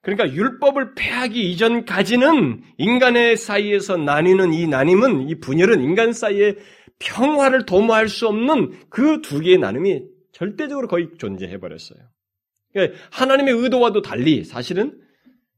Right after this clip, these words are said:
이것이 존재해버렸단 말입니다. 근데 그것을 깨트리기 위해서 율법을 폐하시고 나서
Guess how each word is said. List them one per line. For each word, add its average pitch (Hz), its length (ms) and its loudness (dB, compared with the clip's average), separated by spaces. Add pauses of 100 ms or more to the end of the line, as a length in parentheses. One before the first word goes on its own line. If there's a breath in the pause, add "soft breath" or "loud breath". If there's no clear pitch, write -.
(140)
이것이 139 260 -6
존재해버렸단 123 720 -4
말입니다. - 300 -20
근데 190 280 2 (320 loud breath)
그것을 277 680 0 (360)
깨트리기 240 440 2
위해서 208 240 0
율법을 185 680 2 (320)
폐하시고 196 580 -4
나서 127 460 -8